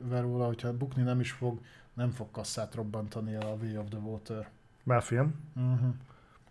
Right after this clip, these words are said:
Speaker 2: Szerintem működni
Speaker 1: Szerintem
Speaker 2: fog.
Speaker 1: önmagában az a film nem állja meg a helyét, azt a három D adta el annó is. Tehát olyan kibaszott bugyuta története van, hogy hihetetlen.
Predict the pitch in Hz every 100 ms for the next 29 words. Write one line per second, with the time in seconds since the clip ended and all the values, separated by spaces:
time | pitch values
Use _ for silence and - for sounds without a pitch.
0 | _ _ - - 151 113 113 110 - 104
1 | 107 113 127 170 147 139 127 127 127 127
2 | 120 123 120 123 - 127 123 117 107 107
3 | 107 107 104 110 113 110 110 117 107 120
4 | 107 104 110 104 - 110 107 101 101 101
5 | - - - - 131 139 131 127 147 131
6 | 127 127 113 113 127 123 127 120 127 120
7 | - 120 117 120 120 117 - 113 101 104
8 | 95 104 104